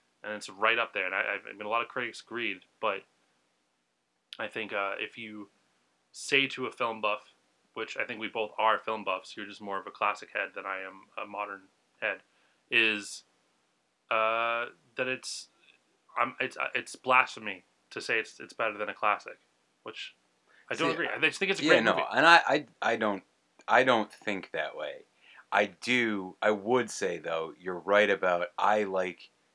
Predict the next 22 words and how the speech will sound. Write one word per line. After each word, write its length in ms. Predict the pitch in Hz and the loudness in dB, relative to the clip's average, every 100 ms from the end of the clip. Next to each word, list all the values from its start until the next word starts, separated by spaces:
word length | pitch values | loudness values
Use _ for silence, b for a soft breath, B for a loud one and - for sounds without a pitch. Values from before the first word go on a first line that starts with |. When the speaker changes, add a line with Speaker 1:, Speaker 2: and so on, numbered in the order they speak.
| - | -4
Speaker 2:
classic 320 | 95 92 87 | -2 -2 -6
movies 340 | 95 90 85 | -8 -8 -10
more, 280 | 92 87 85 b b - | -8 -6 -8 b b -16
especially 460 | - 175 - 135 | 0 2 4 4
I 60 | 107 | 4
like 240 | 98 95 | 4 -2
movies 300 | 92 90 87 | -6 -10 -10
from 260 | - 87 85 | -10 -12 -12
the 80 | 82 | -10
nineteen 720 | 82 85 87 _ - 92 85 | -8 -8 -12 _ -14 -12 -14
eighties 480 | 80 90 95 98 90 | -14 -14 -10 -10 -6
or 120 | 92 | -4
around 380 | 85 82 82 82 | -4 -6 -8 -10
there 280 | 76 71 76 - | -10 -10 -10 -6
a 80 | |
lot. 440 | 87 82 85 160 - | -6 -4 -2 -2 -4
I 200 | - 87 82 _ _ | -10 -10 -12 _ _
feel 180 | - 113 | -4 0
like 260 | 110 104 - | 2 2 0
there 220 | 101 98 | 0 0
is 180 | 92 82 | -2 -6
a 260 | 82 78 | -8 -8